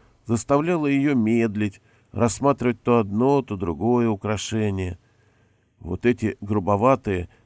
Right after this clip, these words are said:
но, судя по мягкости металла, высокой пробы золотые сережки могли принадлежать византийской императрице,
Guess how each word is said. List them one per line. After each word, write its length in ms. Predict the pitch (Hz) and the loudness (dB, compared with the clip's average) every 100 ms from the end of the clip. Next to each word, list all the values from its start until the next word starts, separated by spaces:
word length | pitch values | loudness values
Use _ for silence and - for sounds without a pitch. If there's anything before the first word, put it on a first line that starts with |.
| - | -6
но, 100 | 104 | -4
судя 300 | - 117 104 | 0 -2 0
по 80 | |
мягкости 520 | 107 117 110 110 - 113 | 0 0 0 -4 -4 -4
металла, 640 | 117 - 113 107 101 90 _ - | -4 -2 0 0 0 -4 _ -10
высокой 540 | 95 101 127 117 113 | -6 -2 0 0 -2
пробы 400 | 101 110 113 101 | -2 0 0 0
золотые 440 | 95 101 101 117 104 | -2 -2 -2 -4 -4
сережки 640 | 98 98 147 - - 78 _ _ _ - | -4 -2 -2 -4 -8 -10 _ _ _ -8
могли 360 | 104 107 127 | -4 2 2
принадлежать 720 | - 135 135 113 120 107 135 | 2 0 0 2 2 2 0
византийской 720 | 123 120 123 98 120 117 - 127 | 0 0 0 2 0 0 0 0
императрице, 960 | 117 123 123 90 85 82 - - 67 | 2 0 0 -4 -6 -6 -8 -8 -10